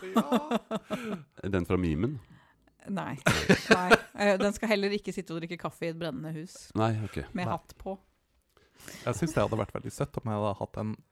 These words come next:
Speaker 1: hund med hatt. Hatt en hund med hatt. Hatt, hatt.
Speaker 2: <laughs> Hundehatt. Hattehund.
Speaker 1: Hattehund.
Speaker 2: Mhm.
Speaker 1: Mm.
Speaker 3: Eh, interessant ordkløyveri. Men, eh, greit. Ok, da, da har vi kortversjonen av Mona. Eh, eh,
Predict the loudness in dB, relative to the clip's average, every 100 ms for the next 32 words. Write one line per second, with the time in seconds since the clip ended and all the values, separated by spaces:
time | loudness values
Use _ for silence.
0 | -4 -2 -2 -4 -8 _ -20 -20 -20 _
1 | _ _ 0 2 2 2 2 2 -2 -4
2 | -6 -6 -6 -10 -14 _ _ _ -8 -2
3 | 2 4 4 4 2 0 -2 0 0 0
4 | 0 -2 -6 -20 _ _ -6 -4 -4 -6
5 | -10 _ -8 -4 -4 -4 -8 -8 -6 -6
6 | -8 -10 -12 -12 -16 _ -20 _ _ -2
7 | 4 6 4 2 2 4 2 2 4 6
8 | 6 4 -2 -20 _ _ _ -6 0 6
9 | 8 10 8 6 4 4 6 6 8 8
10 | 8 8 4 2 2 4 6 6 6 4
11 | -2 0 2 4 4 4 0 -4 -16 -20
12 | -18 -16 -16 -16 -14 -14 -14 -16 -12